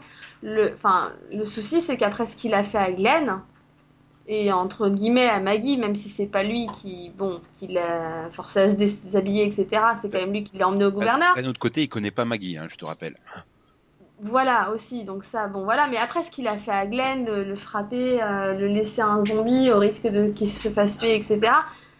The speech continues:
Speaker 1: on peut comprendre que Glenn ne l'accepte pas les, les bras grands ouverts, hein.
Speaker 2: Mm.
Speaker 1: Il va pas lui faire, « C'est bon, mon pote, je te pardonne, c'était pas grave, quoi. » Donc, bon, c'est assez difficile et, et Rick, bah,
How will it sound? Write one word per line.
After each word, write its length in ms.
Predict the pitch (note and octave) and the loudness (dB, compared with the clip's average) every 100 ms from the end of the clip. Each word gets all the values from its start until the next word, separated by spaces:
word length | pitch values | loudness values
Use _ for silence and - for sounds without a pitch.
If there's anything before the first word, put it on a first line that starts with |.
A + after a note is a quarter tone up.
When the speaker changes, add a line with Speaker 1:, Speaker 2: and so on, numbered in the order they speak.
| _ - | _ -8
Speaker 1:
on 80 | B3 | -2
peut 160 | E4+ | 0
comprendre 380 | F4+ D4+ D#4 D#4+ | 0 0 0 0
que 80 | D4 | 0
Glenn 280 | A#3 C4 C#4+ | 2 2 2
ne 60 | B3+ | 0
l'accepte 540 | A3 G#3+ A#3 G#3+ A3+ | -2 -2 -6 -6 -6
pas 540 | G#3+ A#3+ A#3 G#3+ G#3 | 0 2 2 2 0
les, 120 | G3 G3 | -2 -2
les 220 | G3 F#3+ | -2 0
bras 200 | G3 G#3+ | 0 0
grands 480 | A3 G#3 G#3 G3+ G3 G3+ | 2 2 2 0 -4 -4
ouverts, 280 | G3+ D#4+ - - | -2 -2 -2 -12
hein. 120 | B3+ - _ | -12 -16 _
Speaker 2:
Mm. 80 | A3 - - G3+ - - - - | -16 -16 -16 -18 -18 -20 -20 -20
Speaker 1:
Il 640 | - _ _ _ _ _ G#3 | -20 _ _ _ _ _ -6
va 40 | |
pas 120 | G3+ A3 | -2 -2
lui 100 | G#3+ | 0
faire, « 200 | B3+ B3+ | -2 0
C'est 120 | E4 | -2
bon, 200 | D#4 F#4 | 0 0
mon 60 | E4+ | 2
pote, 160 | E4 | 0
je 60 | E4 | -2
te 80 | D4 | -2
pardonne, 360 | C4+ C4+ D4 | 0 2 0
c'était 180 | C#4+ - | -4 -4
pas 140 | A#3 A3+ | -4 -2
grave, 160 | C4 - | -2 -4
quoi. » 100 | F4 - - - - - | -16 -18 -20 -20 -20 -16
Donc, 380 | A3 C4+ C4 A#3 _ - - | -8 -6 -6 -8 _ -20 -20
bon, 800 | A#3 G#3+ G#3 G#3+ A3 E4 D#4 B3+ | -20 -14 -12 -10 -6 -2 -2 -4
c'est 260 | - - A3+ | -8 -2 0
assez 260 | A#3 C#4 | 0 -2
difficile 540 | B3 B3+ B3 B3 - D#4 | -4 -4 -4 -6 -2 2
et, 280 | A#3 B2+ G#3+ | 2 4 4
et 20 | G#3+ | 4
Rick, 320 | B3+ C4 B3 | 2 2 0
bah, 300 | G#3 F3+ - | 2 0 -2